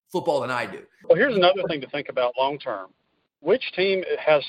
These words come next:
Speaker 2: further to go to being a complete team? I would th-, I would say it's Alabama by a mile, and that's not good for them. You know, you look at L S U last year, as explosive as they were, they still had a very good defense when it counted towards the end of the year.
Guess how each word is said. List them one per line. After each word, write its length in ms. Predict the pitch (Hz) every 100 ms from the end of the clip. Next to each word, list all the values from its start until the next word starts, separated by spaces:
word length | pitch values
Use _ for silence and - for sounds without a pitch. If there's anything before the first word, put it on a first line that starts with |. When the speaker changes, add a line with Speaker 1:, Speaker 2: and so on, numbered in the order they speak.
| -
Speaker 2:
further 320 | 175 170 160
to 80 | 139
go 240 | 135 147
to 80 | 123
being 240 | 127 127
a 40 | 113
complete 420 | 113 - 117 110
team? 260 | 123 143
I 140 | 110 147
would 160 | 226
th-, 120 | 143 131
I 60 | 151
would 140 | 175 -
say 200 | 139 135
it's 140 | -
Alabama 500 | 135 131 117 117 120
by 200 | 107 104
a 40 |
mile, 400 | 101 104 117 87 - _ _
and 80 | 117
that's 180 | 143 -
not 180 | 131
good 140 | 117 147
for 100 | 110
them. 240 | 98 98 92 _ - _ -
You 60 |
know, 80 | 143
you 120 | 143
look 180 | 175 240
at 80 | 143
L 200 | 156 160
S 80 | 131 -
U 140 | 165
last 300 | 139 123 -
year, 200 | 120 117
as 80 | 110
explosive 540 | 123 - 143 175 139
as 140 | 123 117
they 140 | 113
were, 420 | 107 156 123 104 _ _ _ -
they 140 | 262
still 260 | - 285 233
had 160 | 226
a 40 | 160
very 260 | 175 180
good 200 | 147 131
defense 400 | 117 165 - 110 -
when 120 | 104
it 120 | 98
counted 400 | - 147 107 85
towards 300 | - 127 107
the 100 | 110
end 120 | 117
of 60 | 98
the 60 |
year. 320 | 98 107 90